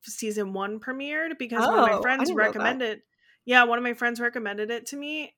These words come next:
Speaker 1: and she was like, "Oh, you have to try these books. They're so good." That's my friend Tori. Shout out Tori if you listen. And so I put them on my birthday wish list, and then on Amazon, and then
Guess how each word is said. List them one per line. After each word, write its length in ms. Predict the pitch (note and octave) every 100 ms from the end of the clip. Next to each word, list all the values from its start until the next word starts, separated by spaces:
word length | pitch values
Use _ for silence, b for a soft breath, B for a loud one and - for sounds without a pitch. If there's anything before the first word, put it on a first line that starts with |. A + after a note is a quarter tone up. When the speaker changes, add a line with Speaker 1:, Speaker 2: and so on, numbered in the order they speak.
| -
Speaker 1:
and 500 | A#3 A3+ A3+ A3 G#3+
she 180 | - -
was 120 | A#3+
like, 180 | A3+ G#3+
"Oh, 80 | B3
you 140 | B3+ A#3+
have 140 | A#3+
to 80 | B3+
try 140 | B3 A#3+
these 160 | A#3
books. 240 | G#3+ G#3+ -
They're 140 | G#3+
so 300 | G3 - A3
good." 400 | A3 G#3 G3 G3+ _ _ _
That's 160 | A3 G#3+
my 80 | A3
friend 240 | A3 A3
Tori. 420 | G#3+ G#3 G3 G3+ G#3+
Shout 200 | G#3 G3+
out 140 | G3+
Tori 220 | - G3
if 80 | G3
you 80 | G3
listen. 360 | F3+ F#3 G3 A3+ _ _ _ _ _
And 720 | A#3+ A#3 A3+ G#3+ G#3+ G#3+ G#3+ G#3+ _ _ _
so 220 | - - A#3+
I 80 |
put 200 | A#3 A#3+
them 120 | B3 C4
on 80 | A#3+
my 100 | G#3
birthday 360 | G#3+ A#3+ A#3+
wish 280 | G#3 G#3 G3
list, 320 | G3 - G#3+ -
and 80 | G#3+
then 320 | A3 G#3+ G#3 G#3+ _
on 180 | G#3+ G#3
Amazon, 480 | A3+ A3+ G#3+ G3+ G3
and 160 | G#3+
then 360 | A3 G#3+ G#3 G#3